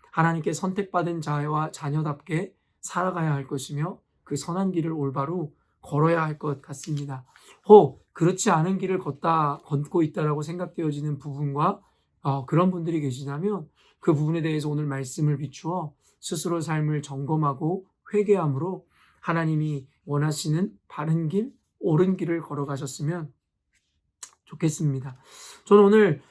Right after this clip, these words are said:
어, 아까도 얘기한 초지일관, 일관되게 악한 삶을 살았던 아하스 왕의 그 짧은 일생에 대해서 오늘 성경에서 기록하고 있는데요. 그의 방식과 행동, 어, 그의 무지함,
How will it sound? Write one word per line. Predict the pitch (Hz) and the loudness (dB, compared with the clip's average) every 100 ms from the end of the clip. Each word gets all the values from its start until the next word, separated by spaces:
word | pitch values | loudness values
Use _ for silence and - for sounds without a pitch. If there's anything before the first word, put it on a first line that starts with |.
| _ _ | _ _
어, | 143 131 | -4 -2
아까도 | 143 147 196 196 | -2 2 6 6
얘기한 | 190 196 185 | 6 2 0
초지일관, | - 196 214 202 185 196 175 135 - _ _ | 0 2 6 6 6 4 2 -2 -10 _ _
일관되게 | - 151 160 208 208 196 190 | 4 6 10 8 8 6 4
악한 | 165 156 - 208 196 | 0 -4 0 0 2
삶을 | 190 185 180 | 0 -2 -2
살았던 | 165 160 156 165 | -2 -2 -2 -2
아하스 | 143 151 170 - 190 | 0 0 -2 -4 0
왕의 | 156 143 175 190 131 _ _ | 0 0 0 0 -4 _ _
그 | - 185 185 | 0 0 6
짧은 | 226 226 233 208 | 6 6 4 2
일생에 | 160 - 180 175 | 2 0 -4 -4
대해서 | 160 151 143 190 190 185 _ _ | -2 -2 -4 -4 -4 -8 _ _
오늘 | - 147 | 0 2
성경에서 | 151 185 190 185 151 160 | 2 0 0 -2 -4 -8
기록하고 | - 147 147 156 151 | -6 -6 -6 -6 -6
있는데요. | 139 127 127 196 170 - _ - - _ | -6 -6 -4 -2 -4 -6 _ -20 -20 _
그의 | - 190 196 143 _ _ - | 8 10 8 2 _ _ -10
방식과 | 151 143 156 196 190 196 165 | -2 0 0 -2 0 2 2
행동, | 165 208 196 180 139 127 _ _ _ _ | 0 -2 0 0 -2 -8 _ _ _ _
어, | 131 | -10
그의 | 127 175 196 151 | -2 6 8 6
무지함, | 156 165 190 196 151 | 0 -2 2 2 2